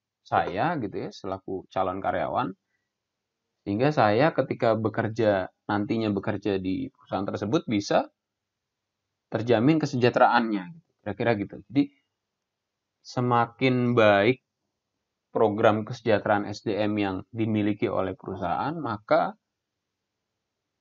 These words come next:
secara tidak langsung akan mendorong ketertarikan dari calon pelamar gitu ya, dalam kaitannya proses rekrut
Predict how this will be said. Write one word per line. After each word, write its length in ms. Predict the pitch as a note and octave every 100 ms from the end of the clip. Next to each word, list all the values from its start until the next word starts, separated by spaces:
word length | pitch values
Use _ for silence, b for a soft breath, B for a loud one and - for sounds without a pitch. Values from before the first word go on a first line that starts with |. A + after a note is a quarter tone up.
| _
secara 320 | - B2 B2
tidak 240 | B2 B2 A2
langsung 720 | G2+ F#2+ F#2 - E3+ G3 G#3 - - _ _ _ _ _
akan 460 | A#2 A2 - E3+ F3 F3
mendorong 800 | D3+ B2+ G#2 G2 B2 D3 D#3+ -
ketertarikan 800 | - C#3 C3 B2+ A#2+ A2+ D#3 D3+
dari 400 | G#2 A2 D3+ E3
calon 560 | G#2+ G#2 A2 C#3+ F3 - _ _ _ _ _ _ _ _ _ _ _ _ _
pelamar 480 | B2+ B2 A#2+ A2+ G2+ F#2
gitu 220 | F2+ G2+
ya, 20 |
dalam 320 | C3+ G2+ G#2
kaitannya 400 | G2+ G2 G#2+ C#3
proses 400 | G#2 F#2+ C3+ C#3+
rekrut 320 | C#3+ - C3